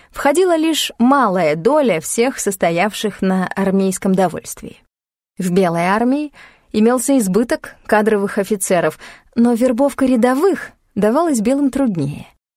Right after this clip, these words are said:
К тому же поддержки союзников, которой было недостаточно, чтобы обратить вспять ход войны, хватало, чтобы возбудить в русском народе негодование против иностранной интервенции.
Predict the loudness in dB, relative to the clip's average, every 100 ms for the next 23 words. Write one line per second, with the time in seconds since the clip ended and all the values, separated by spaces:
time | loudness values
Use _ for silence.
0 | _ -6 0 0 0 -2 -2 0 -2 -2
1 | -4 0 2 4 2 2 -2 -4 0 0
2 | 2 2 2 0 0 0 0 -2 -4 -6
3 | -2 0 0 0 -2 -4 -4 -4 0 0
4 | -2 -4 -4 0 0 2 2 0 0 -2
5 | -2 0 0 -2 -2 -2 0 0 0 0
6 | 0 -2 -2 -2 -2 0 0 2 0 2
7 | 0 0 0 2 2 0 -2 -2 -4 -4
8 | -6 -8 -20 _ _ 0 0 -2 0 2
9 | 2 2 0 0 -2 0 -2 0 -2 -4
10 | -12